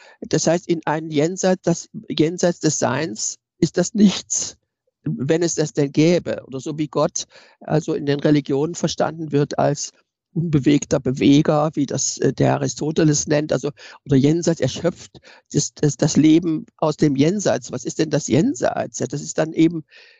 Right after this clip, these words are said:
jenseits der Welt, da, da gibt's nichts, da ist das Nichts. Also diese komische Vorstellung, dass es überhaupt sowas geben könnte wie ein Nichts,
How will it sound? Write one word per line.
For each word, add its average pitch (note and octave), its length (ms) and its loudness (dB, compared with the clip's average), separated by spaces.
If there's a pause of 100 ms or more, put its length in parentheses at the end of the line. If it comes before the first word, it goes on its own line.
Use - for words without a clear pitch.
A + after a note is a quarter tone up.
jenseits D#3+ 460 0
der D3+ 180 0
Welt, D#3+ 260 0 (120)
da, C#3 120 0 (260)
da C#3 80 2
gibt's - 420 -2
nichts, D3 380 2
da C#3 100 0
ist - 160 -4
das - 180 -4
Nichts. - 380 2
Also D#3 160 0
diese D#3 240 -4
komische E3+ 520 -2 (640)
Vorstellung, D#3+ 800 0 (320)
dass F3 120 0
es F3+ 120 -14
überhaupt E3 380 -2
sowas - 280 -2
geben F#3+ 300 0
könnte D3+ 380 -2
wie - 120 0
ein C#3 160 -2
Nichts, - 500 -10